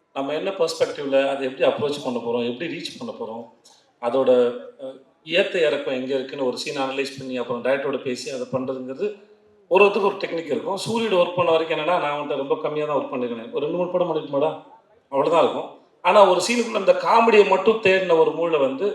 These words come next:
ஒரு ஸ்டேஜுக்கு அப்புறம் இத்தனை வருஷம் பிராக்டிஸ் பண்ணிட்டு அது எப்படி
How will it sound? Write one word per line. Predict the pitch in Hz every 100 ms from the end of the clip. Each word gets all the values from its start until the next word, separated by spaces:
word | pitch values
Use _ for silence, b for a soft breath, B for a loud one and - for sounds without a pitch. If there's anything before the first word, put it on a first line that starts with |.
| - _ _ _ _ _
ஒரு | 160 -
ஸ்டேஜுக்கு | 196 196 196 160
அப்புறம் | 170 180
இத்தனை | 160 156
வருஷம் | 156 180
பிராக்டிஸ் | 156 156 156 -
பண்ணிட்டு | 151 147
அது | 151 131 135
எப்படி | 139 185